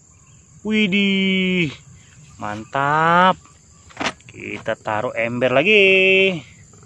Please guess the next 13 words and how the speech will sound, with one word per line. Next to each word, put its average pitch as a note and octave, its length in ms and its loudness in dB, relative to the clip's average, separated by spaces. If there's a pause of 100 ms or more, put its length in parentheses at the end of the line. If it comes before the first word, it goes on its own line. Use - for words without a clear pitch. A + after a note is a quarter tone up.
(1160)
Kita A#2 480 -8
cari B2 560 -2
terus. G3+ 1300 2
Wih, F3+ 800 4
di G#2+ 80 -8
sana D3 560 -2
ada A#2 400 -2
kerbau, G3 720 2
di C#3+ 80 -4
sini F3 320 -4
juga C3 320 -4
ada A2+ 160 -6
kerbau. G3+ 640 2